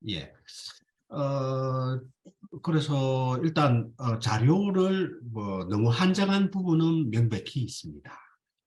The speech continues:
예. 그리고 중국의 경우에는, 에, 좀, 에, 양상 자체를 좀 그 화제시만, 어,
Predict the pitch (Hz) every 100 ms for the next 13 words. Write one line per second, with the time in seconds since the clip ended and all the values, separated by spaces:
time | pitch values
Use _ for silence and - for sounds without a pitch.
0 | _ - 73 _ _ - - - _ _
1 | 190 208 202 - 285 311 302 262 233 214
2 | 208 185 151 151 156 156 143 135 139 160
3 | 220 143 104 131 226 240 - _ - -
4 | _ _ _ - 117 117 120 117 113 110
5 | - _ _ _ - 151 139 139 135 135
6 | 131 127 - _ _ _ _ _ _ -
7 | 123 117 110 117 143 240 294 - 233 196
8 | 185 185 220 226 220 208 202 196 147 135
9 | 131 117 117 117 110 104 104 104 101 -
10 | - 196 208 208 302 285 240 240 226 202
11 | - _ - 139 113 107